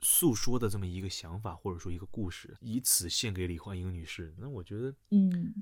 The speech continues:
Speaker 1: 这么去理解这个电影是
Speaker 2: 嗯。
Speaker 1: OK 的。但是你真的要把这个电影，
Speaker 2: 嗯。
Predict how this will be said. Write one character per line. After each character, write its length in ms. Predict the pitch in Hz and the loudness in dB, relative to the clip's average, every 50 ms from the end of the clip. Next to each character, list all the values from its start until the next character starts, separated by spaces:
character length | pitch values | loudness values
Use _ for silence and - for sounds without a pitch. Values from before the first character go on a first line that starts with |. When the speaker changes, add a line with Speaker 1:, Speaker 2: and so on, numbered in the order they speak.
| - _ | -8 _
Speaker 1:
这 120 | - 320 381 | 2 6 6
么 80 | 392 | 8
去 120 | 202 - 95 | 8 6 4
理 100 | 90 90 | 0 0
解 100 | 92 87 | -2 -2
这 80 | 85 | -4
个 100 | 87 87 | -2 -2
电 160 | 85 92 90 | -2 -2 0
影 120 | 85 - 202 | 4 8 8
是 100 | 196 196 | 8 8
Speaker 2:
嗯。 120 | 190 - | 8 4
Speaker 1:
OK 280 | 90 - - - 82 78 | 0 -4 -6 -8 -10 -12
的。 100 | 82 - _ _ _ _ _ _ _ _ _ _ _ | -12 -16 _ _ _ _ _ _ _ _ _ _ _
但 140 | - 185 180 | -6 -4 -2
是 100 | 190 202 | 4 6
你 140 | 208 208 196 | 8 8 8
真 160 | 190 131 143 | 8 6 6
的 60 | 175 | 4
要 60 | 165 | 4
把 160 | - 90 87 | 2 0 -4
这 120 | - 120 123 | -4 -4 -2
个 80 | 131 | -2
电 180 | 127 127 139 131 | -2 -2 -2 -2
影， 160 | 110 95 82 | -2 -2 -4
Speaker 2:
嗯。 220 | 80 78 82 87 | -4 -8 -12 -14